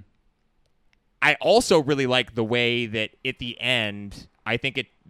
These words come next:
makes a pretty firm statement on its position towards the whole events of the movie and what that means in terms of religion. Not gonna say anything else about that, but there is a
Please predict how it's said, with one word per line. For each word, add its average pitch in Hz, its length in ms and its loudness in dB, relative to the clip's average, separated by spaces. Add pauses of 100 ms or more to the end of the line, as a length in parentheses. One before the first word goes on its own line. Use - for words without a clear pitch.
(120)
makes 117 300 -4
a 104 60 -6
pretty 123 420 -8
firm 110 800 -4
statement 113 760 -8
on 101 340 -8
its 113 220 -6
position 110 600 -6
towards 113 540 -4
the 98 120 -6
whole 113 640 -6
events 107 380 -6
of 98 100 -14
the 98 60 -10
movie 101 400 -4
and 98 200 -6
what 98 160 -4
that 98 160 -6
means 101 360 -10
in 98 180 -16
terms 104 240 -12
of 107 100 -8
religion. 131 500 -2 (440)
Not 92 160 -12
gonna 107 120 -16
say 110 120 -8
anything 110 200 -8
else 101 120 -6
about 92 200 -6
that, 104 200 0
but 104 120 -8
there 101 140 -2
is 92 100 -8
a 92 60 -10